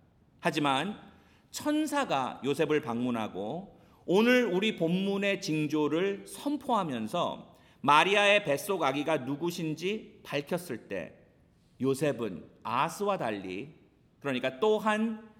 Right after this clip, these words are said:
다윗의 자손 요셉은 믿고 주님의 뜻을 따라갔다는 것입니다. 우리 모두 죄로 타락하고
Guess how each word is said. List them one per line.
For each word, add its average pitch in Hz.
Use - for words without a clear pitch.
다윗의 143
자손 127
요셉은 110
믿고 180
주님의 139
뜻을 165
따라갔다는 180
것입니다. 98
우리 226
모두 202
죄로 156
타락하고 160